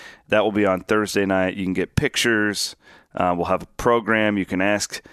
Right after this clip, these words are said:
our special guests questions. It's really a cool, intimate setting that you don't get that opportunity very often, and you certainly don't get it at other schools. Iowa State is awesome about,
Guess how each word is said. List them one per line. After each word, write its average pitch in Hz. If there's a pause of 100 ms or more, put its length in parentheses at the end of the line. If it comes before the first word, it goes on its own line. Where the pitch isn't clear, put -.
(240)
our 101
special 104
guests 90
questions. 110
It's 101
really 127
a 90
cool, 101 (600)
intimate 113
setting 95 (420)
that 107
you 107
don't 110
get 104 (260)
that 98
opportunity 92
very 90
often, 92
and 87
you 85
certainly 92
don't 90
get 90
it 85
at 85
other 90
schools. 82
Iowa 92
State 90
is 82
awesome 87
about, 82